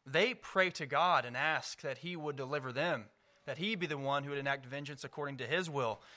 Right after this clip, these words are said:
We see this from David, right? He would not kill Saul. Saul tried to murder him multiple times. He's like, "I can't harm him." But then you hear the Psalms that he's prayed, and sounds like he's saying some pretty aggressive stuff. So, uh, imprecatory Psalms are concerned with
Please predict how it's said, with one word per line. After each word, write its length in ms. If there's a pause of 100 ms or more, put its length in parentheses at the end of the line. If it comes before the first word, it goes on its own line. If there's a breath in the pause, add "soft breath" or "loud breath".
(140)
We 120
see 100
this 160
from 320
David, 540
right? 200
He 100
would 120
not 180
kill 180
Saul. 420 (580 loud breath)
Saul 240
tried 440
to 40
murder 360
him 160
multiple 280
times. 280
He's 60
like, 120
"I 120
can't 220
harm 260
him." 200
But 140
then 120
you 140
hear 100
the 140
Psalms 320
that 60
he's 120
prayed, 340
and 140 (420 soft breath)
sounds 300
like 220
he's 340 (320)
saying 140
some 140
pretty 220
aggressive 360
stuff. 320 (1160 soft breath)
So, 300
uh, 320
imprecatory 720
Psalms 680 (120)
are 140
concerned 540
with 300